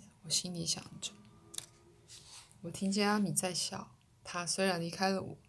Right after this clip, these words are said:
又改变了外表，仍然保持幽默感和看懂我的想法的能力。“彼得罗，要保持乐观啊。”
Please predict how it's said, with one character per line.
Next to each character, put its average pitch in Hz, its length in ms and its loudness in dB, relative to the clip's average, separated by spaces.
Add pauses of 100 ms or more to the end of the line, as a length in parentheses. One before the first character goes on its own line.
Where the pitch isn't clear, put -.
(140)
又 170 100 -4
改 156 140 0
变 208 160 4
了 180 80 4
外 175 220 4
表， - 180 -6 (320)
仍 175 140 0
然 180 160 4
保 - 120 0
持 - 220 4
幽 180 160 0
默 202 220 4
感 - 240 -10 (260)
和 165 160 2
看 175 220 2
懂 180 140 0
我 - 100 -2
的 - 40 -6
想 170 240 0
法 - 140 -2
的 - 80 -4
能 - 300 -6
力。 92 180 -8 (640)
“彼 170 100 -4
得 175 160 8
罗， 185 460 6
要 202 240 4
保 - 220 -4
持 - 200 10
乐 226 200 8
观 220 280 6
啊。” - 380 0